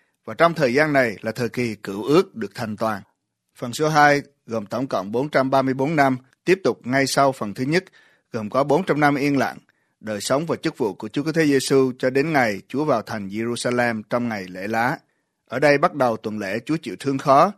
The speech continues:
và chịu chết trên thập tự giá. Đúng giờ, đúng hẹn, đúng ngày, và cũng đã thực hiện, và cũng đã xảy ra.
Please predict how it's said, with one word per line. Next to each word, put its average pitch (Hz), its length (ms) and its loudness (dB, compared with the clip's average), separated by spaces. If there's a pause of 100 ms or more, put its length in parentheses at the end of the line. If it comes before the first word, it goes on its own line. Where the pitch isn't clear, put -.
(220)
và 107 100 -8
chịu 95 300 -10
chết 156 280 -2
trên 127 180 -2
thập 120 240 -10
tự 80 100 -16
giá. 104 360 -6 (720)
Đúng 165 240 0
giờ, 127 300 6 (380)
đúng 151 220 -4
hẹn, 117 260 -4 (300)
đúng 147 200 -4
ngày, 120 260 0 (420)
và 110 100 -6
cũng 127 200 -4
đã 127 160 2
thực 127 220 -4
hiện, 98 280 -8 (340)
và 98 100 -10
cũng 113 180 -8
đã 107 140 -2
xảy 101 220 -6
ra. 113 240 -2